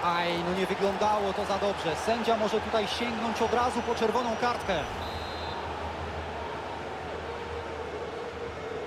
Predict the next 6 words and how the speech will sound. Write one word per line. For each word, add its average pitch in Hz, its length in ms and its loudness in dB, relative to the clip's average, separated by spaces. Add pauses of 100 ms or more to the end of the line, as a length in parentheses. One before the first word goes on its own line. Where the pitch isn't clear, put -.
(1000)
Głęboko 175 600 2
posyła 240 460 2
teraz 254 260 -2
piłkę 240 300 0
w 233 40 0
szesnastkę. 214 680 2